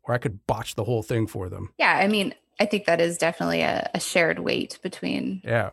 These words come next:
Speaker 2: student and teacher, but I know what you mean about carrying that weight.
Speaker 1: Yeah.
Speaker 2: I think that,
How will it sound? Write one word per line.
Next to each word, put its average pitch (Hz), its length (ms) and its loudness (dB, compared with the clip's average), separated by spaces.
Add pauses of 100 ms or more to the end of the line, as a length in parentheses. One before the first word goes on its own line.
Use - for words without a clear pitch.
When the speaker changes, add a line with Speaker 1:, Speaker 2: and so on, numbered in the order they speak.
Speaker 2:
student 180 440 -4
and 185 120 -2
teacher, 220 420 -2
but 185 140 2
I 185 80 4
know 196 120 2
what 180 100 -2
you 175 100 -4
mean 170 280 -2
about 165 240 -2
carrying 170 320 -6
that - 180 -4
weight. 175 360 -2 (1160)
Speaker 1:
Yeah. 107 300 0
Speaker 2:
I 214 120 2
think 240 340 -2
that, 240 360 0